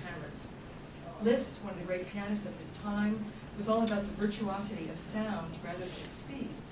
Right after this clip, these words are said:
the virtuosity of power, like a Wagnerian opera.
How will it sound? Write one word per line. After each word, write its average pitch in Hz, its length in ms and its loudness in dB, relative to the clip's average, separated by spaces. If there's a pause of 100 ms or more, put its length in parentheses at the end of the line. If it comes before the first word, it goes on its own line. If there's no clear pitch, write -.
(340)
the - 180 -4
virtuosity 226 520 0
of - 300 -6
power, 240 180 0 (220)
like 170 100 -6
a - 180 -6
Wagnerian 175 600 -4
opera. - 240 -8